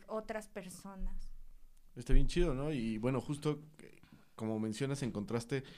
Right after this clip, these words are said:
Speaker 2: este enfoque justo a través de, del trabajo en comunidad, ¿no? Y, y es bien curioso, ¿no? Porque justo co-, co-, mencionabas el temblor, por ejemplo, yo, hay varias personas cerca de mí que,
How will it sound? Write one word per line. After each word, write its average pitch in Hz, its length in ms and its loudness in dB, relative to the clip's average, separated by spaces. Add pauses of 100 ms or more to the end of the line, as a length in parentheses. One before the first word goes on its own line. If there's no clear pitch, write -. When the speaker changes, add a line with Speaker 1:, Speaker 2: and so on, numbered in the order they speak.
(260)
Speaker 2:
este 120 200 -4
enfoque 123 420 -4
justo 127 300 -8
a 123 60 -8
través 107 380 -2
de, 117 280 -2
del 95 220 -4
trabajo 98 340 -2
en 117 60 -4
comunidad, 87 680 -6
¿no? 87 340 -10 (140)
Y, 92 320 -10 (600)
y 104 360 -6
es 117 140 -6
bien 135 200 -2
curioso, 123 520 -4
¿no? 110 200 -4
Porque 110 280 -10
justo 131 640 -6
co-, - 180 -20
co-, 117 120 -4
mencionabas 120 520 -2
el 98 100 -10
temblor, 107 400 -6
por 101 120 -14
ejemplo, 104 360 -8
yo, 110 240 -4 (600)
hay 107 100 -6
varias 113 280 0
personas 110 440 -8
cerca - 560 -4
de 101 80 -2
mí 104 180 -4
que, 104 220 -6